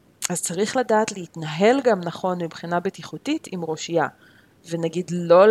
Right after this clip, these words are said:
לא לתת לכלב לרוץ עם הראשייה, לא לתת לו להגיע לקצה הרצועה עם הראשייה. אמ, צריך לשמור עליו מפ-, מפני עצמו, מפני ה-, הדברים שהוא לא מבין, שאם הוא יגיע עם הראשייה לקצה הרצועה במהירות, אז הוא ממש עלול לפצוע את עצמו,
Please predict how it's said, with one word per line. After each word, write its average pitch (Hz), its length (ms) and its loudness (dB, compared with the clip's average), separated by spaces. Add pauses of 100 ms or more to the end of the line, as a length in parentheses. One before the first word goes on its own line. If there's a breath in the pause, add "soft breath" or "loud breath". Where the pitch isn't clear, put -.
(200)
לא 196 200 6
לתת 226 260 2
לכלב 185 380 0
לרוץ 175 540 0
עם 180 120 -4
הראשייה, 175 460 2
לא 165 160 4
לתת 180 280 -4
לו 175 80 -2
להגיע 165 500 0
לקצה 170 320 -4
הרצועה 160 420 -2
עם 175 100 -2
הראשייה. 165 420 -6 (640 soft breath)
אמ, 165 60 -8 (440)
צריך 180 300 -4
לשמור 202 420 -2
עליו 123 240 0 (420)
מפ-, 170 100 -8 (120)
מפני 226 400 0
עצמו, 226 600 4
מפני 180 260 -4
ה-, 170 320 2
הדברים 170 320 -4
שהוא 180 140 -8
לא 180 120 2
מבין, 185 460 -4 (180)
שאם 156 300 -12
הוא 156 80 -8
יגיע 160 360 -2
עם 160 140 -2
הראשייה 160 380 -2
לקצה 156 360 -4
הרצועה 160 340 -2
במהירות, 160 760 -4
אז 151 260 -6
הוא 160 160 -6
ממש 151 200 -6
עלול 156 220 -4
לפצוע 165 420 0
את 139 120 -6
עצמו, - 220 -10